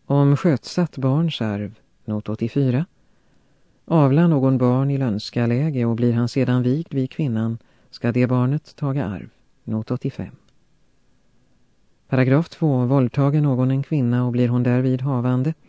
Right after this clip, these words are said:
fälla honom tolv män skyldig därtill, ska det barnet taga arv, när helst arv kan tillfalla det. Not åttiosex. Paragraf tre. Blir kvinna härtagen med foster, som hennes man har avlat,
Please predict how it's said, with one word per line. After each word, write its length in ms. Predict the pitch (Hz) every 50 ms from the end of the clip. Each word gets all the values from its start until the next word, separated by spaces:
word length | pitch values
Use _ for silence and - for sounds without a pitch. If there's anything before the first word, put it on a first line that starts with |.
| _ _ _ _ _ _ _ _ _
fälla 300 | _ - 147 131 131 139
honom 280 | 139 156 151 151 156 151
tolv 300 | - 147 139 147 147 139
män 300 | 131 123 127 131 131 123
skyldig 380 | - 139 120 110 107 117 117
därtill, 500 | - 120 117 - - 123 101 87 95 - _ _ _ _ _ _ _ _ _ _
ska 200 | - - 113 117
det 140 | 113 123 123
barnet 320 | 135 135 135 147 165 -
taga 260 | - 170 170 165 160
arv, 320 | 139 120 117 110 101 95 - _ _ _ _ _ _ _ _
när 120 | - 120
helst 420 | 113 117 127 135 147 - - _ -
arv 320 | 123 123 120 123 127 131
kan 260 | - - - 104 104
tillfalla 500 | 104 - 117 107 - - 127 131 131 120
det. 140 | - - - - _ _ _ _ _ _ _ _ _ _ _ _ _ _
Not 220 | - 104 104 - -
åttiosex. 760 | 104 - - 113 - - - - _ - - - - _ _ _ _ _ _ _ _ _ _ _ _ _ _ _ _ _ _ _ _ _ _ _ _ _ _ _ _ _ _ _ _ _ _ _ _ _ _
Paragraf 420 | - 131 131 123 131 143 147 -
tre. 320 | - - - 156 151 156 147
Blir 220 | 139 143 139 135
kvinna 380 | - - 160 131 120 127 156 175
härtagen 680 | 160 151 120 107 - - 123 123 131 139 151 139 120
med 160 | 110 110 -
foster, 540 | - 151 165 - - - - - 120 107 - _ _ _ _ _ _ _ _
som 200 | - - 120 120
hennes 280 | 120 120 120 117 -
man 280 | 127 123 123 123 127 127
har 160 | 131 139 135
avlat, 680 | 135 127 120 113 117 131 151 - _ _ _ _ _